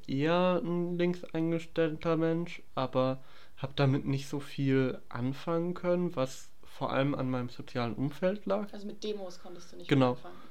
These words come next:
Speaker 2: Mhm.
Speaker 1: Was vor allem an meinem sozialen Umfeld lag, so
Speaker 2: Mhm.
Speaker 1: auf der Arbeit, in der Schule war doch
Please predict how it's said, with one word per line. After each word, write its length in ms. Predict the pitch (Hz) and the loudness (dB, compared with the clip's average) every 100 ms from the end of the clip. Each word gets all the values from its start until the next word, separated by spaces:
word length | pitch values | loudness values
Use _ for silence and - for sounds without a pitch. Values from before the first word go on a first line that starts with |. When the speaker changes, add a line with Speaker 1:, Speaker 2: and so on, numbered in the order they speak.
| - | -10
Speaker 2:
Mhm. 80 | 101 | 0
Speaker 1:
Was 220 | 135 143 | 2 2
vor 180 | - 127 | 4 4
allem 160 | 135 | 6
an 140 | 135 131 | 4 2
meinem 460 | 127 127 127 123 | 2 2 0 -2
sozialen 540 | - 131 - 127 127 123 | -4 -6 -2 -2 0 0
Umfeld 460 | 131 143 165 165 | -2 -2 -2 0
lag, 240 | 170 170 170 | 2 2 0
so 460 | - 139 135 135 190 | 0 2 2 0 -4
Speaker 2:
Mhm. 260 | 190 185 - - - | -8 -10 -12 -12 -6
Speaker 1:
auf 220 | 135 131 | -4 -4
der 200 | 139 - | -6 -2
Arbeit, 380 | 123 123 143 143 | 0 2 2 2
in 120 | 143 | 2
der 120 | 131 | 2
Schule 480 | 131 - 135 151 139 | 0 -2 2 2 2
war 460 | 127 127 127 127 131 | 2 4 4 4 2
doch 380 | 135 127 - | 4 2 2